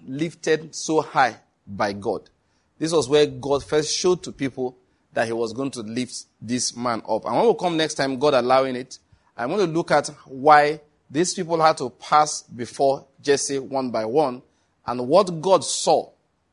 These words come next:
in the heart of David when he anointed him.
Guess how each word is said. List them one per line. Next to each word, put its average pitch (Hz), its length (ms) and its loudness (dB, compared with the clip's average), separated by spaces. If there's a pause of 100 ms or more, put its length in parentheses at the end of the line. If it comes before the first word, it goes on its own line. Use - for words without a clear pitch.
(140)
in 127 100 -6
the 120 120 0
heart - 480 0 (360)
of 123 320 -2 (140)
David 120 480 -2 (340)
when 135 140 -4
he 135 60 -2
anointed 120 560 -2
him. 107 180 -12